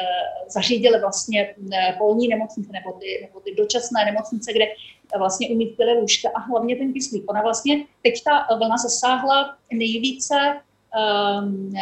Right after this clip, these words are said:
pacienty, kteří potřebují kyslík. Oni nemusí být na jednotkách, nebo ne všichni nemusí být na jednotkách intenzivní péče. Oni vlastně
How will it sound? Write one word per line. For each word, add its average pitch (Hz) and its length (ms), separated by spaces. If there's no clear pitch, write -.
pacienty, 269 500
kteří - 440
potřebují 294 560
kyslík. 226 420
Oni 254 120
nemusí 262 460
být 214 300
na 202 160
jednotkách, 214 720
nebo 208 220
ne 208 180
všichni 247 380
nemusí 214 320
být 226 140
na 214 80
jednotkách 214 500
intenzivní 233 500
péče. 214 360
Oni 254 240
vlastně 240 420